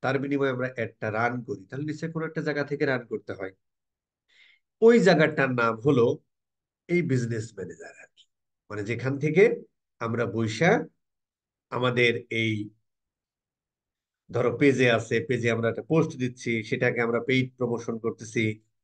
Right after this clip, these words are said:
এই জিনিসগুলো আমরা ম্যানেজ করি বিজনেস ম্যানেজারের মধ্যে বইসা। তার মানে এই বিজনেস ম্যানেজার মানে কিন্তু তোমার হোল বিজনেস ম্যানেজ না, তোমার বিজনেসের যে পার্টটুকু তুমি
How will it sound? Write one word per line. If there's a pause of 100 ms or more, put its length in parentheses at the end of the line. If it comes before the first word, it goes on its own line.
(160)
এই
জিনিসগুলো
আমরা
ম্যানেজ
করি
বিজনেস
ম্যানেজারের
মধ্যে
বইসা। (800)
তার
মানে (120)
এই
বিজনেস
ম্যানেজার
মানে
কিন্তু
তোমার
হোল
বিজনেস
ম্যানেজ
না, (540)
তোমার
বিজনেসের
যে
পার্টটুকু
তুমি